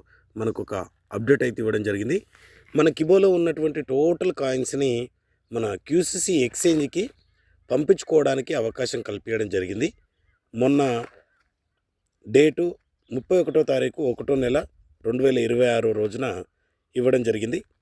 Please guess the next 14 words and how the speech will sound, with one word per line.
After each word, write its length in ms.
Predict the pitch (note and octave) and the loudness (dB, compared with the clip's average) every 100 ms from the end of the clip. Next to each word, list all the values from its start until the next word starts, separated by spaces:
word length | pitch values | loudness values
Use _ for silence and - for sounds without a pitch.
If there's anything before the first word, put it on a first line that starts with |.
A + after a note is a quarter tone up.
| _ _ _ _ _ _ _ _ A#2 | _ _ _ _ _ _ _ _ 2
ఆ 40 | B2+ | 4
రోజు 140 | D3 C3+ C#3+ | 4 4 0
నుండి 220 | D3 B2+ A2+ - - - - - - - - - | 0 0 -4 -10 -20 -20 -20 -20 -20 -20 -20 -4
అందరూ 220 | C3+ D#3 D#3+ D3+ | 4 4 4 2
కూడా 140 | C#3 A#2 | 0 -2
పంపించుకోవడం 580 | A2+ C3 - - B2+ A#2+ G#2+ | -6 -6 -6 -4 -2 0 -2
జరుగుతుంది. 400 | A2 - B2+ D#3 - _ _ - _ _ _ _ _ _ _ _ _ _ - | -4 -6 -8 -8 -14 _ _ -20 _ _ _ _ _ _ _ _ _ _ 0
And 160 | D3 E3 D3 C3+ - _ _ _ _ _ _ _ _ _ _ _ _ _ - | 2 4 2 0 -6 _ _ _ _ _ _ _ _ _ _ _ _ _ 2
పంపించుకున్న 520 | C3 D#3+ F#3 - G3 F3+ | 4 6 4 4 2 2
వాళ్ళకు 280 | D#3+ D#3+ D#3 C#3 | 2 0 -2 -4
పన్నెండు 260 | C3+ D#3 D3 | -2 0 0
గంటల 240 | C#3 C3+ C3+ | -2 -2 -2
నుండి 220 | C3 C3 - - - - - | -4 -6 -8 -18 -20 -12 -4
ఇరవై, 180 | C#3 | 2